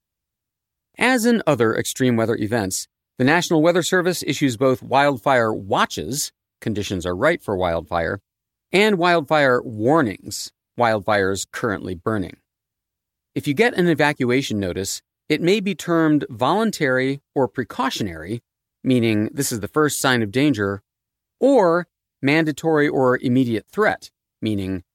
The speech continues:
get out now. But wildfires are different from other disasters in one important regard. The early warning system may well be you.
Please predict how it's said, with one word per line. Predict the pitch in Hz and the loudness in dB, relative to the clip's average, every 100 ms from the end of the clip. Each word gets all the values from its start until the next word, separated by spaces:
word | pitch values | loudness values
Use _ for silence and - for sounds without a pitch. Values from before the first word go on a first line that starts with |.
| 110 | -8
get | 117 101 | -2 0
out | 92 95 | 0 -2
now. | 110 101 110 85 78 - _ _ _ _ _ _ _ _ _ _ _ _ _ _ - | -2 -2 -2 -4 -10 -18 _ _ _ _ _ _ _ _ _ _ _ _ _ _ -2
But | 202 | -2
wildfires | 170 214 247 202 185 165 | 2 2 2 2 2 2
are | 139 | 0
different | 113 254 - 95 | 0 -2 0 -4
from | 107 95 | -4 -4
other | 104 98 | -4 -4
disasters | 92 104 139 147 170 147 | -4 -2 -2 0 -2 -2
in | - 127 | 0 0
one | 135 202 | 2 2
important | 196 - 170 175 156 | 0 -2 -4 -4 -4
regard. | 131 151 135 90 90 - _ _ _ _ _ - | -2 0 0 0 -8 -20 _ _ _ _ _ -8
The | 147 | -4
early | 190 208 196 | 2 4 4
warning | 160 170 214 | 4 4 2
system | 208 233 - 247 247 226 _ _ _ | 0 -4 -4 -2 -2 -4 _ _ _
may | 131 120 | -2 0
well | 104 151 208 208 | 2 2 2 0
be | 143 165 175 | -4 -2 -2
you. | 127 101 113 208 247 113 | -4 -6 2 4 4 2